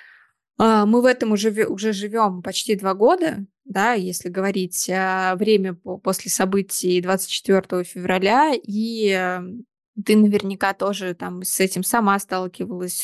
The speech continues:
слышала от своих, э, друзей, э, коллег и так далее, что, э, люди зачастую не могут себе позволить расслабиться и там повеселиться где-то, потому что чувствуют вину за то, что вот я щас веселюсь,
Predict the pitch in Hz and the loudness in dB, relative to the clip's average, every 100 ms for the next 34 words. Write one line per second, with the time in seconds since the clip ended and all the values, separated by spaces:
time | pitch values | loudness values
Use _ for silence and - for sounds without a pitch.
0 | 180 - 196 - 202 190 - 175 185 220 | -6 2 2 4 2 0 0 0 2 2
1 | 214 - 185 185 180 180 202 220 190 196 | -2 -4 -4 -2 -4 -2 0 0 0 0
2 | 190 185 180 185 185 190 190 196 190 185 | 0 0 -4 -6 -8 -6 -4 -2 -2 -4
3 | 180 185 214 311 370 233 - - 208 214 | -6 -4 0 2 2 0 -8 -6 -4 -4
4 | - - - - _ - 190 - - 240 | -6 -16 -20 -20 _ 0 0 0 0 2
5 | 262 196 - - - 277 254 196 214 233 | 2 -2 -4 -4 2 4 4 6 6 6
6 | 226 - 196 208 202 196 196 214 202 180 | 2 -4 -2 -2 -2 -2 0 0 0 -2
7 | - 196 190 - 214 202 185 - 190 - | -8 -6 -4 0 0 2 0 -2 -6 -4
8 | 190 185 - - 175 170 208 202 - 214 | -6 -8 -8 -2 -2 2 2 2 0 0
9 | 214 240 - 202 190 202 202 180 185 185 | 0 -2 -2 -2 0 0 0 -2 -4 -2
10 | 190 220 - - 226 - 202 196 - 202 | -2 -2 -4 -8 -8 -6 -6 -6 0 4
11 | 208 226 - - 285 - 302 - 196 180 | 6 4 2 -2 0 2 0 -4 -12 -2
12 | - 202 185 - 180 - 220 262 453 - | 0 0 -2 -6 -4 -2 4 6 6 4